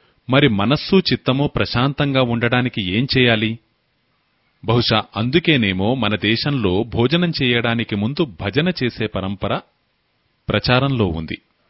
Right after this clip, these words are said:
లేదు, భగవంతుణ్ణి ప్రార్థించాలి భోజనం చేయడానికి ముందు. మీరు భోజనం చేయడానికి ముందు భగవంతుణ్ణి ప్రార్థిస్తూ ఏమైనా శ్లోకాన్ని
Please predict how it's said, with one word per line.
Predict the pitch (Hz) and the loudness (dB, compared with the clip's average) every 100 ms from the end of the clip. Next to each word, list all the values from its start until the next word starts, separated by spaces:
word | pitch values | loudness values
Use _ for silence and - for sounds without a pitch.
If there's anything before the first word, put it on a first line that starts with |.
| _ _ _ _ _ _ 131 | _ _ _ _ _ _ 2
లేదు, | 147 151 160 | 4 6 6
భగవంతుణ్ణి | 196 117 107 120 147 147 139 139 | 4 0 0 2 2 2 0 0
ప్రార్థించాలి | - 95 107 - 135 107 90 | 0 0 0 0 -4 -2 -4
భోజనం | 85 98 101 101 - | -2 -2 -2 -4 -4
చేయడానికి | 90 87 87 87 | -4 -4 -6 -6
ముందు. | 90 87 87 _ _ _ _ _ _ _ _ _ - | -6 -4 -8 _ _ _ _ _ _ _ _ _ -2
మీరు | 127 156 156 | 4 4 4
భోజనం | 104 110 139 170 175 135 | 4 2 4 2 0 2
చేయడానికి | 120 123 127 131 117 | 2 2 0 0 0
ముందు | 101 104 104 107 | -2 0 2 2
భగవంతుణ్ణి | 101 101 98 113 151 147 147 139 | 0 -4 -2 -2 -2 0 0 0
ప్రార్థిస్తూ | - 95 98 - 127 113 - 123 | -2 -2 -2 -2 -6 -4 0 0
ఏమైనా | 120 101 104 104 98 | 2 0 -2 0 -2
శ్లోకాన్ని | 95 - 101 107 156 156 | -4 -2 -2 0 -2 -2